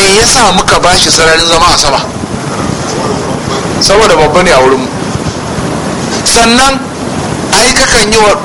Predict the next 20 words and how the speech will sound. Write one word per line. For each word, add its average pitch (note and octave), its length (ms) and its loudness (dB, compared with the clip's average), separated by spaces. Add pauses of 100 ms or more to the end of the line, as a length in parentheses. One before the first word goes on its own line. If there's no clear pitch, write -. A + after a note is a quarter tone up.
(140)
naka F#3+ 320 2
faɗa. F3+ 260 2 (2000)
A - 100 2
ce, A3 220 0 (400)
"Ina B3 280 4
tsaye, F#3 280 2
yana G#3 240 2
tsaye." - 340 0 (2000)
Da - 80 2 (100)
ya G#3 140 4 (100)
haƙƙi - 160 0
so F#3 160 2
ka D3 80 2
yi. B2+ 160 0 (1300)
Saboda A3+ 360 4
wa F#3+ 140 4
ke G3+ 100 2
magana F#3 300 2
da - 60 2
kai? D3+ 180 2